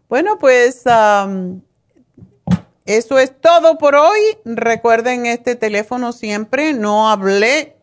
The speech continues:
sobre las infusiones que tenemos este viernes,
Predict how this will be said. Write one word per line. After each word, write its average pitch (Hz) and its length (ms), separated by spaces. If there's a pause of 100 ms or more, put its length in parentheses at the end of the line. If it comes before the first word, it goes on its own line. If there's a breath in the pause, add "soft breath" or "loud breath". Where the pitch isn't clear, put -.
sobre 196 680 (340 soft breath)
las 262 280
infusiones 240 840
que 202 320
tenemos 190 760
este 233 420
viernes, 196 1080